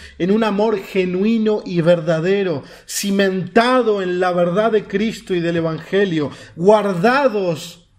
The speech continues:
al vivir esa verdad de las falsas enseñanzas y los falsos maestros, y experimentando, como Juan nos habla, de un gozo único cuando estamos juntos unos con otros. La carta termina con un saludo afectuoso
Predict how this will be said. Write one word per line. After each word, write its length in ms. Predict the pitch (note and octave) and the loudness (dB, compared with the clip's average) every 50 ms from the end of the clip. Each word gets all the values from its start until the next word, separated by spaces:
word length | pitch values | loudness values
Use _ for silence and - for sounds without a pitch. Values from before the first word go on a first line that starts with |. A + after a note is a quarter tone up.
| _ | _
al 200 | - D#3+ E3 D#3+ | -4 -2 -2 0
vivir 340 | D#3 D#3+ D#3+ D#3 G3 G#3+ G3+ | 0 0 0 0 -2 0 0
esa 260 | G#3 F#3+ - - F#3 E3+ | -2 -2 -2 -2 0 0
verdad 420 | E3+ D#3+ D#3 D#3 F3+ F#3+ F#3 F3 | 0 0 0 0 0 0 0 -2
de 160 | D3+ D3 D#3+ | -4 -6 -6
las 120 | D#3 D3 - | -6 -6 -6
falsas 520 | - - F3 F3+ E3+ F3 - E3+ - - | -2 -2 -2 -2 -2 -6 -8 -8 -8 -8
enseñanzas 760 | E3 D3 C#3+ - D3 D3+ D#3+ E3+ E3+ E3+ D#3 E3 D3+ C#3 - | -10 -10 -8 -10 -8 -6 -4 -2 -2 -4 -4 -8 -12 -12 -10
y 60 | D3+ | -10
los 100 | C#3+ C3+ | -10 -8
falsos 400 | - - D3+ D3+ C#3+ - D#3+ C#3 | -6 -4 -4 -4 -4 -8 -10 -8
maestros, 680 | C#3 C3+ C3+ C#3 C#3 C3+ - - C3 B2 B2 B2 - - _ _ _ - - _ - - - | -8 -8 -8 -8 -10 -12 -12 -10 -10 -10 -10 -12 -18 -20 _ _ _ -20 -20 _ -20 -14 -8
y 100 | C#3+ D#3 | -6 -6
experimentando, 960 | D3 - - - E3+ D#3+ E3 E3 E3 E3 D#3 - F#3+ G3 G3+ G3+ F#3+ F3 E3 - | -6 -6 -4 -4 -2 -2 0 -2 -2 -4 -2 0 0 2 2 0 0 -2 -4 -4
como 180 | D#3 D#3 D#3 | -4 -6 -6
Juan 380 | D3 - - F#3 F#3 F#3 F#3 F3 | -6 -4 -2 -2 0 0 0 -2
nos 180 | E3 - - | -2 -2 0
habla, 300 | F#3 F3+ F#3 F3 E3+ D#3+ | 0 0 0 0 0 0
de 60 | D#3+ E3 | 0 0
un 180 | E3 E3 E3+ | -2 -2 0
gozo 400 | D#3+ F#3 G#3 G3 G3 - - F#3 | 2 2 0 0 -2 -4 -2 0
único 680 | F3+ G3 G3+ F#3+ E3+ C#3+ B2 - C3 B2+ A2+ - - _ - - - - _ - - - - | 0 0 0 0 -2 -4 -6 -6 -8 -8 -8 -10 -18 _ -20 -20 -20 -20 _ -18 -18 -16 -10
cuando 220 | - D3+ C#3+ D3 | -10 -8 -8 -8
estamos 400 | C3 - - F3 E3+ E3 D#3+ D#3+ | -8 -4 -2 -2 -2 -2 -4 -8
juntos 720 | - - E3+ D#3+ D3+ C#3 - - B2+ A#2 - - - - - - - _ _ _ - | -8 -6 -6 -6 -6 -6 -8 -8 -10 -10 -10 -16 -20 -20 -20 -20 -20 _ _ _ -6
unos 560 | D3+ D#3 D3+ C#3+ C3+ B2+ A#2+ - - - _ _ _ | -4 -4 -4 -4 -4 -6 -6 -10 -14 -20 _ _ _
con 180 | - B2+ B2 A#2+ | -8 -8 -8 -8
otros. 580 | A#2+ A#2 A#2 A#2 A2+ G#2+ - - - - _ _ _ _ - _ _ _ _ _ - _ _ _ _ _ _ _ _ _ _ _ _ _ _ - - - _ - | -8 -12 -14 -18 -20 -20 -20 -20 -20 -20 _ _ _ _ -20 _ _ _ _ _ -20 _ _ _ _ _ _ _ _ _ _ _ _ _ _ -20 -20 -20 _ -6
La 140 | - C3+ - | -6 -2 2
carta 320 | F#3+ F#3+ F3+ F3+ F#3+ F3 | 2 2 2 2 -2 0
termina 480 | F3+ F3 E3 F3 F3+ F#3 F#3 F#3 F3 F3 | 0 0 0 0 -2 -2 -2 -2 -2 -2
con 140 | E3+ E3+ F3 | -2 -4 -4
un 140 | F3+ F3 | -4 -6
saludo 480 | E3+ - F3 D#3 D#3+ E3 F3+ F#3 F#3 E3+ | -4 -2 -2 -2 0 0 0 0 0 -2
afectuoso 840 | D#3+ D#3+ - D3+ B2 - - F3 F3 D#3+ E3+ - C#3 C3 B2+ - _ | -2 -4 -8 -12 -10 -6 -2 0 0 0 -2 -6 -10 -10 -10 -14 _